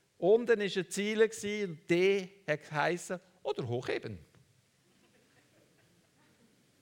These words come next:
Das ist die einzige Übersetzung, die ich gefunden habe, von den gängigen, wo das so übers-, wo das mindestens in den Fußnoten an-, anmerkt.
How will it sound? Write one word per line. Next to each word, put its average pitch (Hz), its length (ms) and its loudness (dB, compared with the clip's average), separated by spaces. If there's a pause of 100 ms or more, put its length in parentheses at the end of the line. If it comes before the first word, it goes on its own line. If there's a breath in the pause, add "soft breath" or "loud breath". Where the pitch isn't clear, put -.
(380)
Das 208 180 4
ist 247 200 -2
die 214 80 10
einzige 262 500 6
Übersetzung, 226 760 0
die 254 140 4
ich - 100 2
gefunden 240 420 2
habe, 151 300 4 (180)
von 165 120 -8
den 170 100 0
gängigen, 185 600 2 (920 soft breath)
wo 156 120 2
das 185 180 4
so 175 340 0
übers-, 156 300 -4
wo 160 100 -8
das 190 240 4
mindestens 240 580 0
in 190 60 -8
den 165 80 -6
Fußnoten 202 720 -2
an-, 165 280 -2
anmerkt. 160 580 -4